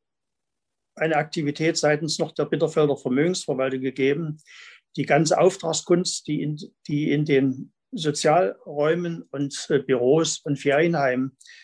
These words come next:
ähm, untergebracht waren, äh, zu sammeln und, äh, sie zu einer, äh, Bitterfelder Kunstsammlung zusammenzuführen. Die ist im, mittlerweile ins Eigentum des Landes Sachsen-Anhalt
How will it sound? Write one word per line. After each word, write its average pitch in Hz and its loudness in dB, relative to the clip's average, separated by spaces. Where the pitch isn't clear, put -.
ähm, 135 0
untergebracht 165 0
waren, 165 0
äh, 147 0
zu - -6
sammeln 170 2
und, 151 4
äh, 147 4
sie 156 -4
zu 165 -2
einer, 143 -2
äh, 135 -4
Bitterfelder 151 2
Kunstsammlung 131 -2
zusammenzuführen. 127 -6
Die 165 6
ist - 4
im, 156 4
mittlerweile 165 4
ins 151 -6
Eigentum 151 -2
des 127 -6
Landes 160 -2
Sachsen-Anhalt 165 0